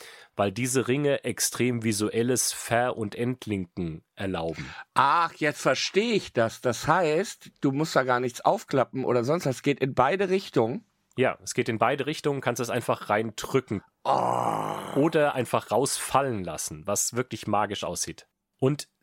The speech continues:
Speaker 1: sie hat sich jetzt ein paar Ideen genommen, um all diese Probleme zu umgehen.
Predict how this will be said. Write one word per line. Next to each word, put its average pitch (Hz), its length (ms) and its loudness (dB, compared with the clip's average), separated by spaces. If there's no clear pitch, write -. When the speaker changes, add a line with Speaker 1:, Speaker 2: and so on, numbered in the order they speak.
Speaker 1:
sie 131 180 2
hat 156 100 0
sich 160 140 -2
jetzt 151 160 0
ein 147 80 -2
paar 131 140 2
Ideen 131 260 0
genommen, 147 280 2
um 120 120 0
all 131 100 4
diese 131 220 2
Probleme 123 420 0
zu 123 160 -2
umgehen. 113 560 -2